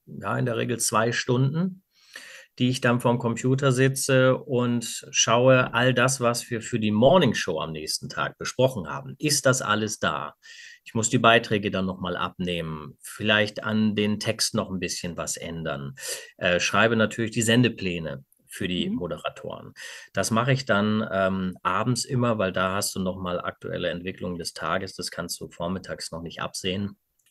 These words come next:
Speaker 1: Und das ist im Grunde genommen mein Tagwerk. Und darüber hinaus mache ich, äh, einmal in der Woche die Kino-News für uns. Jeden Tag mache ich einen T V oder Streaming-Tipp.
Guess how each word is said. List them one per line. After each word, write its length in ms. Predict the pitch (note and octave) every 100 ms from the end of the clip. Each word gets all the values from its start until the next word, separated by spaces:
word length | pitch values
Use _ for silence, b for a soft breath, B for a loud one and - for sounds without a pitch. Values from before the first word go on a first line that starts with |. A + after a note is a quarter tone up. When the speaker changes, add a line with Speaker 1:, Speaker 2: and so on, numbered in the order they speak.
| -
Speaker 1:
Und 140 | G#2+
das 140 | F#2+ G#2+
ist 140 | A#2
im 120 | A#2
Grunde 300 | G#2+ A#2 A#2
genommen 280 | A2 G#2+ G#2
mein 200 | G2+ G2
Tagwerk. 680 | - G#2 G2+ - - - -
Und 160 | -
darüber 320 | D#2 F#2 G2+ F#2+
hinaus 680 | F2 F2+ F2+ G#2 C3 C3+
mache 220 | G#2 G2+ -
ich, 440 | G#2 G2 - - -
äh, 80 | E2+
einmal 400 | E2 F2+ F#2+ F#2
in 80 |
der 100 | F2+
Woche 540 | E2+ F2 F#2+ F2+ E2+ F2
die 260 | E2+ E2
Kino-News 640 | - C3 C3 B2+ B2 B2 C3+
für 200 | - B2
uns. 500 | A#2+ B2 B2+ - -
Jeden 380 | F2+ A2 C3 B2+
Tag 280 | G#2+ G#2 G#2
mache 240 | G2+ A2
ich 160 | - -
einen 460 | F2+ F#2 G2+ G#2+
T 140 | - G2+
V 260 | - G#2+
oder 220 | A2 F#2
Streaming-Tipp. 760 | - - B2 C3 B2+ - C3